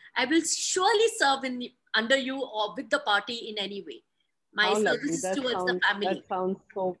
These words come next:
Speaker 2: that sounds so good. And I, uh, am totally in agreement with you. I'm born and brought up in the city of Mumbai. And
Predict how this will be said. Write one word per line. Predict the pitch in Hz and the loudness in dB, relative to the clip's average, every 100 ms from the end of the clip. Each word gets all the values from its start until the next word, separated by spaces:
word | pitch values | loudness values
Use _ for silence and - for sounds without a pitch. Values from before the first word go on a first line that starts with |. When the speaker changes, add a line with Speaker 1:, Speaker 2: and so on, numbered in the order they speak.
| _ | _
Speaker 2:
that | 180 190 - | -4 -4 -4
sounds | 185 185 190 | -6 -6 -8
so | 180 | -12
good. | 175 170 170 _ _ _ - | -6 -6 -6 _ _ _ -6
And | 233 254 | -2 0
I, | - 226 240 233 | 0 2 2 0
uh, | 208 - | -2 -2
am | 208 220 | -2 -2
totally | 226 214 254 269 | 0 -2 0 0
in | |
agreement | 226 190 190 196 208 208 | 0 -2 -2 0 0 -2
with | 185 170 | -6 -4
you. | 170 180 | -6 -4
I'm | 196 196 | -2 -2
born | 190 208 220 | 0 0 -2
and | 220 196 | -4 -4
brought | 175 175 | -4 -4
up | 190 _ | -6 _
in | 190 190 180 | -4 -2 -2
the | |
city | 185 196 190 190 | -6 -8 -4 -2
of | 185 | -2
Mumbai. | 190 170 170 165 175 _ _ _ - | -2 -2 -2 -2 -4 _ _ _ -6
And | 190 208 | 0 0